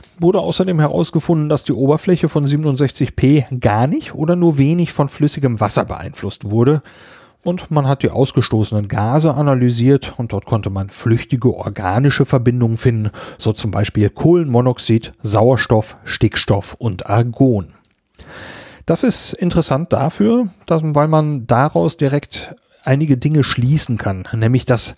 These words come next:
dieser Komet in einer äußerst kalten Umgebung entstanden sein muss und nicht durch größere Temperaturen verändert wurde. Dieser Komet muss also langsam über eine lange Zeit hinweg entstanden sein. Das war nun eine kleine Zusammenfassung von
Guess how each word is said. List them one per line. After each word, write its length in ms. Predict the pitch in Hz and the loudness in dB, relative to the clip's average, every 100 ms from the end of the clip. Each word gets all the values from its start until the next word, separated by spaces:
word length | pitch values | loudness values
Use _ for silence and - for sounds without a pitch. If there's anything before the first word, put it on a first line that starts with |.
| _ | _
dieser 380 | 123 120 170 180 | -2 2 2 2
Komet 420 | 151 131 151 175 | 0 2 2 2
in 100 | 127 | 0
einer 220 | 120 120 | 0 0
äußerst 400 | 117 156 143 - | 0 0 0 -4
kalten 360 | - 131 - 139 | -2 -2 0 0
Umgebung 600 | 120 110 127 127 170 175 | 0 0 2 4 4 0
entstanden 480 | 160 - 156 156 139 | -4 -2 -2 0 0
sein 260 | 131 135 | 0 2
muss 220 | 127 143 - - - - | 2 0 -4 -14 -16 -4
und 180 | 127 110 | -2 2
nicht 240 | 143 - | 0 0
durch 200 | 135 127 | -2 -2
größere 500 | - 110 127 143 139 | -2 2 2 2 -2
Temperaturen 640 | - 120 - 117 - 117 117 | -2 -4 -2 -4 -2 -2 -2
verändert 500 | 104 95 110 107 - | -2 0 2 0 0
wurde. 280 | 92 - - _ - - - - - | -4 -4 -10 _ -20 -20 -20 -20 -6
Dieser 200 | - 117 | 0 0
Komet 420 | 120 131 123 156 143 | 2 2 4 2 2
muss 180 | 131 | 0
also 200 | 120 117 | -2 -2
langsam 640 | 101 101 120 160 143 143 139 | 0 0 2 2 2 2 2
über 160 | 113 101 | 2 2
eine 220 | 101 98 | 2 -2
lange 400 | 101 104 143 139 | 0 2 2 0
Zeit 380 | - 107 123 - | 0 2 2 2
hinweg 380 | 117 110 107 | 0 0 0
entstanden 560 | 117 107 - 98 87 92 | -2 -4 -6 -8 -8 -14
sein. 320 | - - 117 - _ _ _ _ _ _ _ _ _ _ _ - - - - | -12 -14 -14 -18 _ _ _ _ _ _ _ _ _ _ _ -20 -20 -20 -4
Das 160 | 160 | 0
war 100 | 190 | 2
nun 260 | 180 170 131 | 2 2 0
eine 220 | 127 127 | 0 0
kleine 300 | - 127 139 | 2 2 0
Zusammenfassung 800 | - 110 107 202 - 165 170 151 | 0 0 0 0 0 -2 0 -4
von 300 | - 131 127 | 0 -2 -2